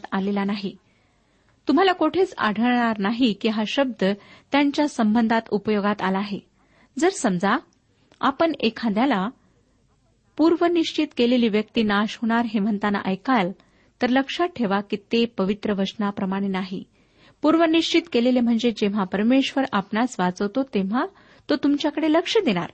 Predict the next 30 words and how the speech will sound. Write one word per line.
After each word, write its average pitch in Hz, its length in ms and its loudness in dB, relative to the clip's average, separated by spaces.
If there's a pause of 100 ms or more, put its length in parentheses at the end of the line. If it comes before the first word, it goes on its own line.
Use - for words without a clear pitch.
(400)
तुमची 294 240 0
देखरेख 285 420 2 (100)
करणार. 180 300 -2 (760)
ज्यांना 320 360 2
तो 330 60 2
पहिल्यापासून 285 680 0
ओळखतो, 214 580 0
त्यांना 208 240 2
पहिल्यापासून 226 640 0
निश्चित 233 360 0 (100)
करण्यात 196 280 -2 (100)
आले 196 180 0
आहे, 190 300 -8 (460)
ठरवल्या 320 500 4
गेल्या 185 200 0
आहेत. - 120 -6 (760)
आणि 320 280 2 (360)
ज्यांना 294 280 2
ठरविण्यात 339 600 2
आले 190 160 0
आहे, 190 340 -2 (440)
त्यांनाच 311 500 0
बोलवण्यात 285 480 2
आले 185 200 -2
आहे. 185 240 -8 (380)
आणि 277 220 2
ज्यांना 302 320 0
बोलवले 233 440 2
आहे, 294 200 0
त्यांना 196 360 -2